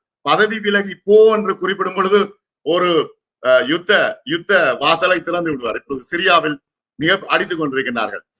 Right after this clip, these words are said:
ஆகவே இவ்வாறான சூழ்நிலையில் ஹரேதி கட்சிகளினுடைய, அஹ், சேர்ந்த பதினெட்டு எம் பிக்கள், அஹ், தற்பொழுது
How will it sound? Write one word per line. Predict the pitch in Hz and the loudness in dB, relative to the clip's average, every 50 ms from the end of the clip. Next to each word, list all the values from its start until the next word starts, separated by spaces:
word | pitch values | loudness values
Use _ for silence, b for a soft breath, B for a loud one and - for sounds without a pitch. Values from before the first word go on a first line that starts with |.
| _ _ _ | _ _ _
ஆகவே | _ 123 143 160 170 165 - - _ | _ -4 -2 0 0 -2 -4 -4 _
இவ்வாறான | 131 151 165 196 233 226 214 202 190 180 165 143 120 101 | -10 -10 -2 2 2 2 4 2 2 0 0 -2 -6 -6
சூழ்நிலையில் | _ - - - 139 135 127 123 127 147 180 208 208 _ _ _ _ _ _ | _ -16 -14 -10 -8 -6 -6 -4 -2 -2 -2 -2 -4 _ _ _ _ _ _
ஹரேதி | - 180 214 233 269 277 262 - | 0 4 4 4 2 2 -4 -6
கட்சிகளினுடைய, | - 185 - - 175 170 175 165 160 147 147 139 147 143 135 127 107 - _ _ _ _ _ _ _ | -6 -8 -8 -8 -8 -6 -6 -6 -6 -6 -8 -6 -4 -2 -2 -2 -4 -6 _ _ _ _ _ _ _
அஹ், | - 110 113 113 113 | -6 -4 -4 -4 -6
சேர்ந்த | 117 - 160 165 156 151 147 147 | -4 -4 -2 -2 0 -2 -4 -4
பதினெட்டு | - 151 160 185 214 240 240 233 233 180 160 | 0 -2 0 2 2 0 0 -2 -2 -2 -2
எம் | 143 143 160 180 | -2 -2 -4 -4
பிக்கள், | 170 175 170 - 143 127 127 139 160 _ _ _ _ _ _ _ _ _ | -6 -6 -4 -2 -2 -2 -2 -2 -6 _ _ _ _ _ _ _ _ _
அஹ், | 110 117 120 120 117 113 110 107 - | -4 -2 -2 0 0 -2 -2 -4 -2
தற்பொழுது | - 165 - 214 220 220 220 208 | -4 -4 2 2 2 2 4 4